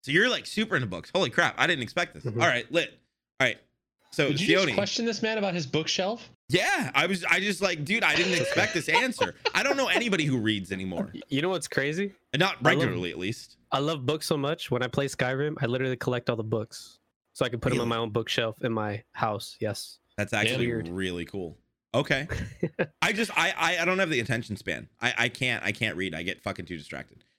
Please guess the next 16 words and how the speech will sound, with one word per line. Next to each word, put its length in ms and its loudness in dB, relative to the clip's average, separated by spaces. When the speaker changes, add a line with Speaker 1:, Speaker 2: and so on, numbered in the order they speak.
Speaker 1:
Granted, 200 2
I 100 2
haven't 200 -2
tried 380 -6
in, 140 -6
like, 140 -10
six 260 -16
years. 240 -12
I 60 0
read 260 2
too 120 -2
much 260 -4
chat 220 -4
all 140 -8
day 240 -8
and 160 -14